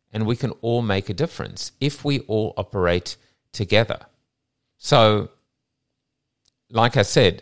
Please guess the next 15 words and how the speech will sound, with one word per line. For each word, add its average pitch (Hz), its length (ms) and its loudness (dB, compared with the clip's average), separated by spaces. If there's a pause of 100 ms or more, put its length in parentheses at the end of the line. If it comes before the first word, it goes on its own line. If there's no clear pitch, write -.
if - 200 -8
anyone 117 440 0
wants 101 340 -2
to 95 300 -2
join, 104 560 -2 (420)
come 147 220 -4
on 147 160 2
up. - 240 -2 (220)
You 101 80 -6
know, 95 160 0
it's - 200 -4
a, 95 220 0
it's - 160 -6
a - 60 -2
chill, 135 720 -4